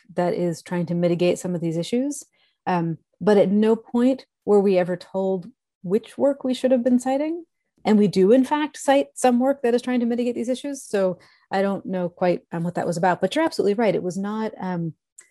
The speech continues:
you know, we figured that we'd be ruffling some feathers with this paper because we were basically saying, "Hey, this thing that everyone's having so much fun chasing, maybe let's go a little bit slower and think about, you know,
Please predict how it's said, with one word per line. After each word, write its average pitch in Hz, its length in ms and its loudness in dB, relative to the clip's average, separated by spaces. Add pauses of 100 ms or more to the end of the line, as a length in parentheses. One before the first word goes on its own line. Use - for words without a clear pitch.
(120)
you 202 80 -2
know, 202 60 2
we 285 460 2
figured 208 440 2
that 170 100 0
we'd 175 140 -2
be 170 100 -4
ruffling 170 560 -4
some 175 440 -4
feathers 165 360 0
with 160 140 -8
this 160 140 -10
paper 160 320 -2
because 156 300 -6
we 165 80 -2
were 160 80 2
basically 165 420 0
saying, 165 480 -2 (360)
"Hey, 285 160 2
this 269 160 4
thing 269 180 4
that 196 100 4
everyone's 208 320 0
having 202 200 -2
so 208 160 -4
much 208 160 -4
fun 196 220 -4
chasing, 180 580 -2 (400)
maybe 330 180 -6
let's 302 200 -6
go 254 180 4
a - 20 4
little 220 180 4
bit 214 120 0
slower 208 400 0
and 175 180 -2
think 196 220 -6
about, 180 460 0 (200)
you 180 80 -6
know, 160 240 -6